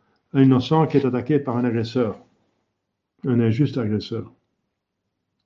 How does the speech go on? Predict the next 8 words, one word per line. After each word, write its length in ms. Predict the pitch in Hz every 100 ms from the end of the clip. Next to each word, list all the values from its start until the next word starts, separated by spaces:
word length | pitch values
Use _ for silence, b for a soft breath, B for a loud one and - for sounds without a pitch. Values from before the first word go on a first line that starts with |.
| _ b b b b b
L'agresseur 640 | 143 160 180 - 214 202 143
doit 180 | 175 170
être 280 | 196 196 165
un 80 |
agresseur 580 | 156 139 143 - 180 170 -
actuel 760 | 170 - 175 170 185 202 208 -
et 100 | 156
injuste. 680 | 147 110 104 - - -